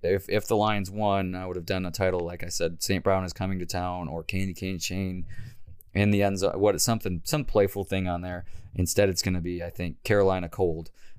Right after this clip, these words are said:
um, or, or something along, like Cole, C O A L D, um, 'cause the Lions get cold or something.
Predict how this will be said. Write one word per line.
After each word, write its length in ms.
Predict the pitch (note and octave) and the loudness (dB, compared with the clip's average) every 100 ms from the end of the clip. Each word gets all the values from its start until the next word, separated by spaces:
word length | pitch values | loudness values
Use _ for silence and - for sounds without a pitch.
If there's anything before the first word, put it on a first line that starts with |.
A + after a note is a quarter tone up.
| - | -6
um, 520 | F2 E2+ E2 E2 D#2+ - - - - - - | 2 2 2 -2 -8 -12 -16 -16 -18 -4 2
or, 200 | F#2 E2+ - | 4 2 0
or 60 | F#2+ | 0
something 340 | G#2 F#2+ F2 | 0 0 -2
along, 200 | E2+ E2 - F#2 | -4 -8 -8 -2
like 200 | - F#2+ | 2 2
Cole, 360 | - A#2 G#2 F#2+ | 6 6 6 4
C 220 | - G#2 | 2 2
O 140 | F#2+ F2+ | 2 2
A 160 | F2 | -2
L 340 | F2+ E2+ F2 - | -4 -4 -8 -4
D, 280 | F2+ F2 F2 - - - - | -2 0 -2 -6 -10 -8 0
um, 380 | F2+ E2+ E2 - | 2 2 -2 -4
'cause 100 | - | -4
the 80 | F2 | 0
Lions 280 | F#2 F2+ E2+ | 0 0 0
get 160 | E2 | -2
cold 380 | - E2+ E2 E2 | 0 0 0 -4
or 180 | D#2 - | -10 -12
something. 420 | - F#2 - D#2+ | -4 -2 -2 -6